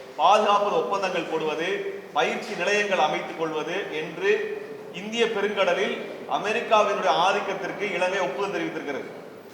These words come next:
இந்த ஒப்புதல் என்பது இந்தியாவினுடைய பாதுகாப்பை கேள்விக்குள்ளாக்குவது. இந்திய அரசு இது குறித்து இதுவரை வாய் திறக்கவில்லை. அமெரிக்கா தன்னுடைய, அஹ், பாதுகாப்பு படையினர் ஒப்பந்தத்தை இலங்கையோடு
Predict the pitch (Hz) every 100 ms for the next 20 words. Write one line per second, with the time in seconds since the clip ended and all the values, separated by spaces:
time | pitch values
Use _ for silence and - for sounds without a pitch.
0 | - - - - - - 135 180 214 220
1 | 196 156 175 - 240 233 226 196 185 180
2 | 214 - 202 226 233 226 226 202 202 185
3 | 202 202 196 202 196 202 208 202 190 180
4 | 175 143 - - - - - - - -
5 | - 170 208 233 220 208 - 202 208 214
6 | 202 196 196 175 196 196 185 170 156 123
7 | - - - - - 147 214 214 220 220
8 | 202 202 185 180 190 208 214 165 - -
9 | - - - 165 165 160 185 226 220 214
10 | 214 214 165 185 202 196 185 170 160 156
11 | - 208 190 208 185 202 208 190 180 175
12 | 185